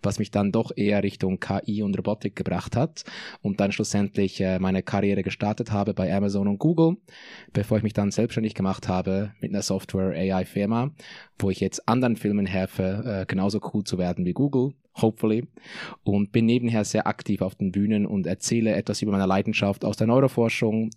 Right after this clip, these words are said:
wo Menschen Angst haben, wie man die Angst überwindet, Unterschiede von Robotik und Menschenhirn und so weiter. Und darum, um die Frage zu beantworten,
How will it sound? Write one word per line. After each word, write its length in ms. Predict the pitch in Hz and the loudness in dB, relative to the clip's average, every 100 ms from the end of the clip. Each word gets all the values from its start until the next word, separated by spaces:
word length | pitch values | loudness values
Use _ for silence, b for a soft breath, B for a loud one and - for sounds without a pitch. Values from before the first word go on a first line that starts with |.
| _ | _
wo 460 | 101 98 98 101 98 | 0 4 4 4 2
Menschen 680 | - 98 101 104 104 101 101 B B B B B - | 2 2 2 2 2 2 0 B B B B B 2
Angst 360 | 110 151 - | 2 2 0
haben, 320 | 123 120 117 | 2 2 2
wie 80 | 110 | 0
man 100 | 107 | 0
die 140 | 98 - | 0 0
Angst 240 | 98 - | -2 0
überwindet, 840 | 110 95 113 113 110 - - - - | -2 2 2 4 2 0 -6 -6 -2
Unterschiede 580 | 110 110 113 - 107 107 | 0 2 0 2 2 2
von 180 | 104 | 2
Robotik 560 | 101 101 98 - 101 - | 2 2 2 0 -4 -2
und 140 | 104 | -2
Menschenhirn 800 | 107 107 110 113 104 104 101 110 B B B | 2 2 2 0 0 2 0 -2 B B B
und 180 | - 131 | 0 2
so 140 | - 95 | 2 2
weiter. 440 | 92 90 85 92 - B B - | 2 0 -4 -6 -10 B B -4
Und 180 | 101 | 0
darum, 260 | 107 113 101 | 4 4 2
um 420 | 110 110 104 101 101 | 0 2 4 2 2
die 100 | 104 | 2
Frage 300 | 107 107 117 | 2 2 2
zu 100 | 107 | 2
beantworten, 840 | 98 104 104 95 101 - 101 101 | 2 2 2 2 2 0 0 -2